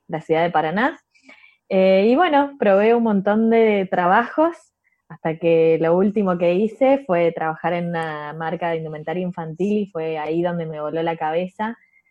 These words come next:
Eh, también lo que me llevó a dedicarme a los niños es que fui tía, yo como que no conocía ese mundo, yo decía, "¿Para dónde arranco?". <laughs> Probé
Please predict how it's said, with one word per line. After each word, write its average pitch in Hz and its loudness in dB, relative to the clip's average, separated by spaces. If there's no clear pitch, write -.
Eh, 170 2
también 175 -2
lo 214 2
que 208 0
me 185 -4
llevó 180 2
a 196 6
dedicarme 180 0
a 196 0
los 180 -6
niños 208 -2
es 170 -10
que 175 -8
fui 185 -6
tía, 233 0
yo 170 -2
como 185 -4
que 170 -4
no 170 -6
conocía 190 -2
ese 190 -8
mundo, 214 -2
yo 214 -10
decía, 180 -12
"¿Para 175 -8
dónde 202 -6
arranco?". 226 -4
<laughs> - -10
Probé 185 -2